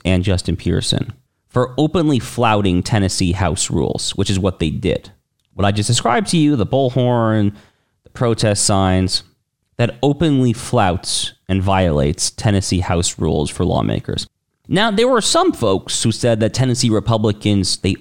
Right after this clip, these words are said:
overreached here. This was an overreach. Why can't they just be nice and civil like the old establishment country club Republicans of yesteryear?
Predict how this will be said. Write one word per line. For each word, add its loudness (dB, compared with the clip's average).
overreached -2
here. -8
This -4
was -2
an 0
overreach. -12
Why 0
can't 0
they 2
just -2
be 2
nice 0
and 2
civil -2
like 0
the 2
old 2
establishment 0
country 0
club 0
Republicans 0
of -2
yesteryear? -2